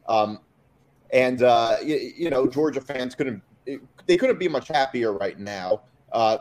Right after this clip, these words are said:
frankly, neither could Notre Dame fans, uh, you know, Brian Kelly laying an egg and all that. Um, welcome, Noah. Welcome. You're the first guest.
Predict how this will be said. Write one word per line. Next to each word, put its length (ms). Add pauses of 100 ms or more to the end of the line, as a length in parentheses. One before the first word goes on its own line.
(140)
frankly, 300
neither 240
could 120
Notre 220
Dame 300
fans, 480
uh, 180
you 80
know, 120
Brian 360
Kelly 320
laying 380
an 120
egg 200
and 80
all 240
that. 260 (360)
Um, 360 (220)
welcome, 540
Noah. 260 (100)
Welcome. 340
You're 160
the 80
first 340
guest. 460